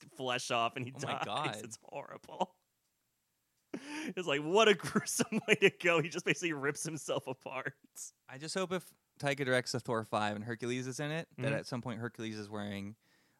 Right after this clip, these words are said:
Speaker 2: uh, the, he's wearing Scar on him,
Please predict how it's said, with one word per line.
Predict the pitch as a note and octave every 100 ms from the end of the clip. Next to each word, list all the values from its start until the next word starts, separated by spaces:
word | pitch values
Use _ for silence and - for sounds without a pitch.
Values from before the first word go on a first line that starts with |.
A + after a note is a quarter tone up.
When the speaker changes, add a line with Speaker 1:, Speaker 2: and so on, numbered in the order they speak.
| -
Speaker 2:
uh, | G#2 G2+ G2 - -
the, | A#2 G#2 G2+ G2 - _ _ _ A2 - A#2
he's | A#2+
wearing | A#2 A2+
Scar | A2 - A2 G#2+ G#2 G2+
on | F#2+ G2
him, | G#2 G2+ G2+